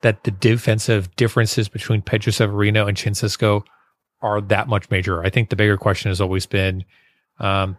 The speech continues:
is Chan Cisco a Major League Baseball player, um, in terms of hitting? Um, and to this point, I would have said no,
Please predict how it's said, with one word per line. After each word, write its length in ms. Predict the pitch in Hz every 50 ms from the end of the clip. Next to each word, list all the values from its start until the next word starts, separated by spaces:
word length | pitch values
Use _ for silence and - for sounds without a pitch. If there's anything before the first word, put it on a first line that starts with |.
| _ -
is 100 | 143 123
Chan 180 | - - 120 117
Cisco 340 | - 143 139 - - 131 117
a 60 | 107
Major 240 | 101 101 98 - 113
League 100 | 101 90
Baseball 360 | 101 95 95 - - 92 87
player, 540 | - - - - 90 87 82 82 80 - - _ - -
um, 360 | 101 95 92 95 92 92 85 -
in 140 | - 120 107
terms 220 | - - 101 92 -
of 60 | -
hitting? 380 | - - 98 - 85 87 87 - - - _ _ _ _ _ _ -
Um, 300 | - 95 90 87 87 - _ -
and 180 | 135 120 107 - _ _ _ _ -
to 140 | - - 220
this 140 | 190 123 -
point, 280 | - 180 196 160 113
I 40 | 101
would 120 | 101 98
have 80 | 98 -
said 200 | - 107 98 90
no, 480 | 98 123 143 147 113 104 98 95 95